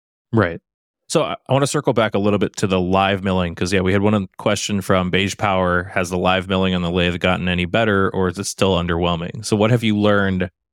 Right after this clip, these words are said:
about utilizing that to the fullest? 'Cause a lot of your parts, it seems like you really value making gorgeous parts for your fixtures. So I would imagine, you know, having live milling that doesn't produce that surface finish you want,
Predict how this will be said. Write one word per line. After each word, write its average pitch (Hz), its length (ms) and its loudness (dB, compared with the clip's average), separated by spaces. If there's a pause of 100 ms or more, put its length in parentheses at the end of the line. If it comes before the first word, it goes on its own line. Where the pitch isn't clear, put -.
(440)
about 107 680 0 (240)
utilizing 104 680 4
that 90 180 0
to 98 60 -10
the 90 100 -2
fullest? 95 400 0
'Cause 98 140 -2 (340)
a 104 80 2
lot 120 200 4
of 120 40 0
your 107 120 2
parts, - 540 -4 (720)
it 113 120 -4
seems 131 260 2
like 104 160 0
you 107 100 4
really 104 280 4
value 95 480 0
making 87 640 -4 (600)
gorgeous 110 460 4
parts 95 380 -4
for 98 200 -2
your 82 160 0
fixtures. - 760 -6
So - 220 -2
I 92 120 2
would 95 100 0
imagine, 95 680 0 (180)
you 107 100 -4
know, 95 120 0
having 123 440 0
live 101 460 -2
milling 117 480 2
that 101 220 0 (180)
doesn't 117 360 2
produce 110 460 0
that 95 200 -2
surface 107 400 0
finish 98 280 -2
you 98 120 -2
want, 110 340 2